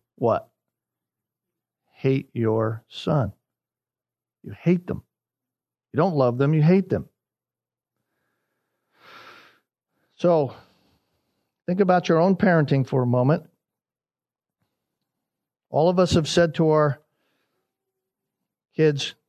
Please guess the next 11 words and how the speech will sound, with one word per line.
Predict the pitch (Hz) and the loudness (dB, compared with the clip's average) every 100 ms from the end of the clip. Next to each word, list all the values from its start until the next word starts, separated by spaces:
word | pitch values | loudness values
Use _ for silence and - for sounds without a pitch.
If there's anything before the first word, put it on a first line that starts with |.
| _ _ | _ _
"Come | 170 | 0
here, | 180 | 0
please." | - 151 151 - - _ _ _ _ _ _ _ _ _ _ _ _ _ _ _ _ _ _ _ _ _ _ _ _ - | 2 0 0 -4 -12 _ _ _ _ _ _ _ _ _ _ _ _ _ _ _ _ _ _ _ _ _ _ _ _ -6
Have | 127 | -4
you | 131 | -2
ever | 151 156 143 127 _ | 0 0 0 -2 _
done | 143 139 | -4 0
this | 143 156 143 | 0 -2 -2
when | |
they | 139 | -2
haven't? | 131 147 160 | 0 0 -2